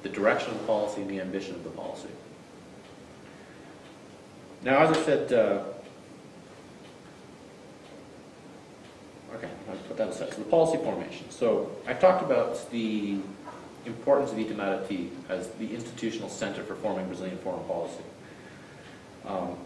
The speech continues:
during Cardoso, we saw the rise of what's called presidential diplomacy. Um, as one of Cardoso's aides described it to me,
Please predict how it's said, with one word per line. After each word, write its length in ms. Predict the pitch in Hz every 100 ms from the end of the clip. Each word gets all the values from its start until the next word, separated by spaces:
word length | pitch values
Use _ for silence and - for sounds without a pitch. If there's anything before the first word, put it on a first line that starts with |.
| -
during 300 | 117 147 160
Cardoso, 540 | 160 131 117 117 117 107
we 80 | 101
saw 240 | 107 104
the 80 | 98
rise 280 | 92 92 92
of 60 |
what's 140 | - -
called 220 | 98 92
presidential 460 | 113 110 92 -
diplomacy. 540 | 95 - 92 85 - - - -
Um, 640 | - - - - - 92 101
as 80 | 101
one 200 | 107 110
of 80 | 104 -
Cardoso's 380 | 104 98 95 90
aides 180 | 92 90
described 400 | 90 - 92 90
it 80 | 90
to 80 | -
me, 400 | 90 85 85 82